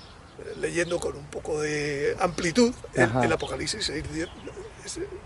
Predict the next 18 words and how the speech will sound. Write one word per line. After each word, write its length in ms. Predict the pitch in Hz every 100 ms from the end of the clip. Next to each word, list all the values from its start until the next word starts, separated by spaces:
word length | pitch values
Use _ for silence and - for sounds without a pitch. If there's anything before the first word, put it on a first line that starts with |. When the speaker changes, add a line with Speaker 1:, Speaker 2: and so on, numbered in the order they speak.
| -
Speaker 1:
debe 140 | 160 190
ser 140 | 165
el 100 | 151
versículo 460 | 147 135 156 143 143
dieciséis, 640 | 135 - - - - - -
¿eh? 80 | 190 220 - 143
Speaker 2:
Ajá. 160 | 110 123
Speaker 1:
El 280 | 110 143
seis 220 | - 170 143
dieciséis. 300 | 131 - - - - -
Bueno, 160 | 392 - - - - - - - - - - -
entonces, 500 | - 285 254 - - - -
mm, 420 | 202 190 175 165 139 180 - - - - - - - - - - - - - 508
la 140 | 262 269
parte 260 | 320 - 254
interior, 320 | 220 143 139 - - - - - - - - - -
muy 180 | 180 135
bien. 120 | -